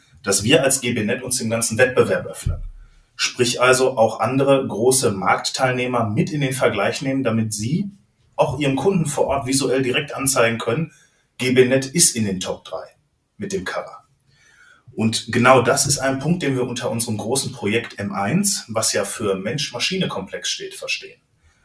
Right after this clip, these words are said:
Heißt also, gerade hier im maklergetriebenen Geschäft, was ja sehr auf das Zwischenmenschliche bedacht ist,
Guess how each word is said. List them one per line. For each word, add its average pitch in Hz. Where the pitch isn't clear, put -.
Heißt 107
also, 135
gerade 123
hier 185
im 143
maklergetriebenen 131
Geschäft, -
was 98
ja 104
sehr 107
auf -
das -
Zwischenmenschliche 151
bedacht 123
ist, -